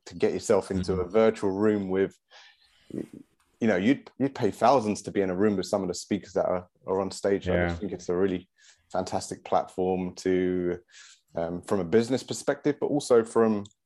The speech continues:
Speaker 1: you know, a consumer point of view. Just, just learned so much on, on, on Clubhouse, and just obviously meeting great people like yourself as well. So yeah, it's a, it's a good place. If, uh, yeah, if you're, if you're not on Clubhouse, make sure you, uh, make sure you,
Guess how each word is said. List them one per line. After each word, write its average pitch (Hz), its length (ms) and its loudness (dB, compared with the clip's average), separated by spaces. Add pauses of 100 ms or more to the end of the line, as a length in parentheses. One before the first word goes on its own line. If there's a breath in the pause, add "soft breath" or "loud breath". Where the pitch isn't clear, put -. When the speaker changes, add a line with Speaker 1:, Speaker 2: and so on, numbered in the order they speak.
(140)
Speaker 1:
you 104 80 -8
know, 98 80 -2
a 95 60 -4
consumer 101 460 -2
point 98 260 -2
of 87 120 -6
view. 104 220 2
Just, - 460 -14 (180)
just - 160 -16
learned 90 220 -2
so 85 180 -2
much 98 360 -2
on, 90 200 -4 (460 loud breath)
on, 95 180 -6
on 113 180 0
Clubhouse, 87 520 -2
and 87 100 -10
just - 300 -18 (140)
obviously 95 240 -10
meeting 95 320 -6 (120)
great 107 220 -2
people 110 260 -2
like 104 200 0
yourself 113 340 0
as 101 140 -8
well. 131 240 4
So 113 340 0 (480 loud breath)
yeah, 120 120 2
it's - 120 -6
a, 107 100 -4 (120)
it's 107 140 -12
a - 20 -12
good 110 180 -2
place. 117 320 4
If, - 220 -4
uh, 104 180 4 (680 soft breath)
yeah, 107 140 4
if - 140 -8
you're, 98 100 4
if 95 120 -6
you're 107 80 0
not 110 120 0
on 98 80 -6
Clubhouse, 113 520 2
make 110 140 -4
sure 107 180 0
you, 110 200 4
uh, 104 180 0
make 113 120 -4
sure 110 140 -2
you, 107 100 -4